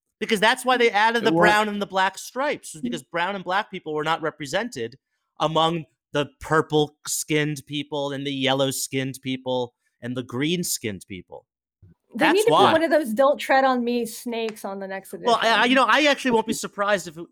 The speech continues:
Speaker 1: within a year, Andrew, if, if flying the old rainbow flag will be the, will,
Speaker 3: Problematic.
Speaker 1: will be the equivalent of flying a Union Jack, or apparently now,
Speaker 2: Yeah.
Speaker 1: according to some people,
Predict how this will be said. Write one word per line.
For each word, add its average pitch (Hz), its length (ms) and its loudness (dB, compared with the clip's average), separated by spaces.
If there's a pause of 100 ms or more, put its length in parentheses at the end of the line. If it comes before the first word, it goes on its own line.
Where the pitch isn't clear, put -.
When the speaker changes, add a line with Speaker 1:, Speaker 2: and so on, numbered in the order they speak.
Speaker 1:
within 175 320 -4
a 156 60 -6
year, 185 380 -4
Andrew, 101 480 -8 (300)
if, 151 200 0 (440)
if 160 180 -4
flying 196 640 0
the 160 120 -2
old 190 520 -2
rainbow 104 360 -8
flag 87 480 -16 (560)
will 160 140 -2
be 165 120 -4
the, 208 60 2
will, 185 180 2
Speaker 3:
Problematic. 208 360 2
Speaker 1:
will 214 140 6
be 233 180 2
the 220 140 2
equivalent 226 640 -2 (640)
of 170 140 0
flying 190 640 0
a 190 80 0
Union 196 380 -2
Jack, 214 380 -6 (160)
or 208 360 6
apparently 196 460 0
now, 135 300 0
Speaker 2:
Yeah. 147 60 -4
Speaker 1:
according 147 340 0
to 127 60 -10
some 185 200 -6
people, 135 460 -8